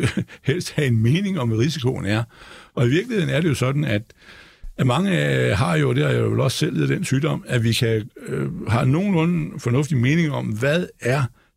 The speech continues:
det potentielle, øh, øh, øh, positive udfald af noget. Hvad kan det her udvikle sig til, ikke? Men vi har jo meget sværere ved at, øh, se på, hvad er risikoen i, at det ikke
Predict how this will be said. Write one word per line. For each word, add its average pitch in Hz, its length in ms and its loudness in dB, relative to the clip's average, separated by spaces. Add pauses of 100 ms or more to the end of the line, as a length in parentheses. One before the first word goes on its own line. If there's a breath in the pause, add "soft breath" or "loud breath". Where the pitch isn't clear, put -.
det 117 160 2
potentielle, 113 680 0
øh, 110 480 0
øh, - 200 -4 (240)
øh, - 160 -4 (420)
positive 175 360 0
udfald 120 420 -2
af 95 120 -2
noget. 87 260 2
Hvad 170 120 0
kan 220 120 -2
det 196 80 2
her 170 120 -2
udvikle 127 400 0
sig 87 140 -10
til, 104 200 -2
ikke? 190 140 -4 (200 loud breath)
Men 127 200 0 (640 soft breath)
vi 117 100 4
har 120 180 0
jo 104 60 0
meget 120 240 0
sværere 170 340 0
ved 135 180 2 (120)
at, 101 400 -2
øh, 120 120 2
se 147 280 -2
på, 139 160 0
hvad 135 280 0
er 107 260 2
risikoen 131 500 0
i, 127 160 0 (100)
at 98 140 0 (120)
det 107 160 2
ikke 202 400 0